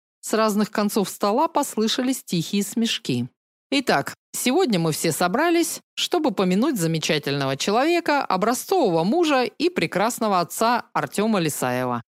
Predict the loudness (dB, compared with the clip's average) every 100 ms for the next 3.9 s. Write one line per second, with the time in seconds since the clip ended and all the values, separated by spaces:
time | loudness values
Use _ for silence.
0 | _ _ _ -4 0 0 2 2 0 -2
1 | -6 -8 -2 0 2 0 -4 -2 0 0
2 | 0 -2 -2 -4 -8 _ _ -4 -2 -2
3 | 0 2 2 2 0 0 -2 -2 -2